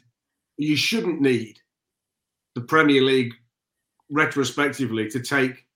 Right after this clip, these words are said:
a view. I think if you're Wolverhampton Wanderers and you look at that and you've got an obligation to do that, if that's the way that your player has handled himself in front of a crowd of people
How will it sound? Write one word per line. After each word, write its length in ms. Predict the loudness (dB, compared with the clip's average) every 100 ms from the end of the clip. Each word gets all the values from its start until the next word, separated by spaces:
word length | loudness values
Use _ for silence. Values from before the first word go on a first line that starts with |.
| _ _ -8
a 80 |
view. 360 | -2 0 0 -4 _
I 80 | -12
think 240 | -6 -4 -2
if 140 | -2
you're 160 | -2 0
Wolverhampton 640 | -2 0 -2 -2 -4 -4
Wanderers 440 | -2 -2 -2 -2 -2
and 120 | -2
you 160 | 0
look 220 | 0 0 -2
at 100 | -8
that 220 | -12 -4
and 80 | -2
you've 120 | -2
got 140 | -2
an 80 | -2
obligation 640 | -2 -2 0 0 0 -4 -4
to 100 | -2
do 200 | -2 -2
that, 180 | -4 -8
if 60 |
that's 200 | -10 -8
the 100 | -6
way 200 | -2 -2
that 200 | -4 -6 _ _ _ _ _ -2
your 340 | 2 2 0
player 280 | -2 0 2
has 140 | 0
handled 280 | -2 -2 0
himself 500 | -2 -2 -2 -2 -2
in 140 | -6 -2
front 260 | -4 -2
of 160 | -4 -4 _ _ _ _ _ _ -14
a 40 |
crowd 320 | -2 0 0
of 100 | 0
people 540 | -2 -2 -2 -4 -6